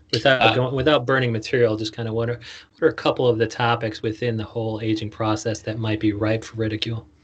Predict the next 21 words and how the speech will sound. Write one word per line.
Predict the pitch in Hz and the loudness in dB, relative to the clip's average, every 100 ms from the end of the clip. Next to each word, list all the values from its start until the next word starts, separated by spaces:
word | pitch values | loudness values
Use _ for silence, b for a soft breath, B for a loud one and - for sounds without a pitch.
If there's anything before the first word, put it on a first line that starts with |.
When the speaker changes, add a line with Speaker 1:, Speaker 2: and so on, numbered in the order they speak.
| b b | b b
Speaker 2:
I | 117 | 6
mean, | 123 | 8
one | 123 135 | 8 6
basic | 120 117 117 | 4 2 2
thing | 110 107 104 | 2 2 4
is | 101 98 | 0 2
losing | 110 107 92 | 2 2 2
hair, | 104 98 92 - _ | 4 4 2 -2 _
which | 101 101 - - - | 2 4 6 4 4
Speaker 1:
Uh-huh. | 104 101 | 0 4
Speaker 2:
I | 131 139 131 - | 6 6 6 4
have, | 110 104 101 | 2 2 4
like, | 101 - | 4 4
embraced | 95 92 107 110 - | 0 2 2 2 2
totally. | 101 104 98 98 | 0 0 0 0
I, | 95 92 | 2 2
I | |
kinda | 107 127 110 | 2 2 2
think | 98 98 | 0 -2
it, | 92 - | -4 -2
it, | 101 92 - - - | -2 -4 -12 -10 -2